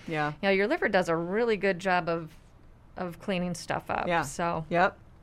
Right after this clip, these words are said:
Speaker 2: excellent.
Speaker 1: Good.
Speaker 2: So another question, um,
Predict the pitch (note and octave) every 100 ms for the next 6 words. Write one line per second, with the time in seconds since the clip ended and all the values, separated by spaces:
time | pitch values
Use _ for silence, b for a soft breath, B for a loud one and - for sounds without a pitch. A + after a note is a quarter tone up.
0 | - - B B A#3+ A#3 - G#3 - -
1 | A#3 F#3+ C3+ A3+ C4+ G4+ A#4 - A3+ A3+
2 | - B3 C#4+ F4+ - A3+ G#3+ G#3+ G#3